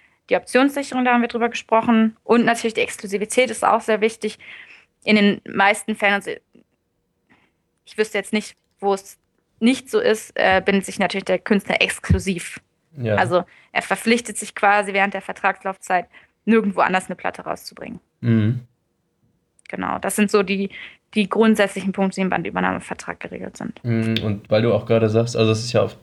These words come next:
Speaker 2: das Band, ähm, gemünzt,
Speaker 1: Mhm.
Speaker 2: das heißt, der Künstler könnte in einem anderen Projekt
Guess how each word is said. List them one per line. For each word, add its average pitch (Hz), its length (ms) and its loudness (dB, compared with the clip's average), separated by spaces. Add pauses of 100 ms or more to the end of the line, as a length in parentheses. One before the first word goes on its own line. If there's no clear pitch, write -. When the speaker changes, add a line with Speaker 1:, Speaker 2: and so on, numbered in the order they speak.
(140)
Speaker 2:
das - 280 0
Band, 117 440 0 (140)
ähm, 139 460 0 (640)
gemünzt, 120 560 6
Speaker 1:
Mhm. - 80 2
Speaker 2:
das 117 160 2
heißt, 127 320 2 (360)
der 117 220 2
Künstler 139 400 2
könnte 131 320 0
in 139 220 2
einem 123 320 4
anderen 117 280 2
Projekt 110 640 0